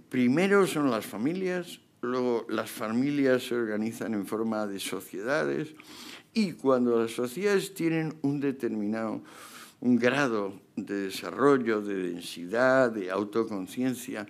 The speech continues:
suficiente, entonces pasan de sociedades a estados. Yo creo que el Estado es un gran invento del ser humano, del espíritu objetivo, eh, que lo que quiere hacer es,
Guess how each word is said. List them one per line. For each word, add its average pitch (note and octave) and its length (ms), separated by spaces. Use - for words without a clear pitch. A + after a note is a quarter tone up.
suficiente, B2+ 840
entonces D3+ 560
pasan F#2 580
de F2+ 120
sociedades B2+ 800
a - 80
estados. - 400
Yo C3+ 120
creo E3 220
que C#3 80
el A#2+ 120
Estado B2+ 460
es A#2 220
un B2+ 160
gran A#2+ 240
invento F2+ 720
del G2 360
ser G#2+ 220
humano, A#2 580
del D2 160
espíritu E2 460
objetivo, F#2+ 640
eh, G#2+ 580
que B2+ 160
lo A#2 200
que A2+ 260
quiere G3 340
hacer D#3 360
es, A#2+ 260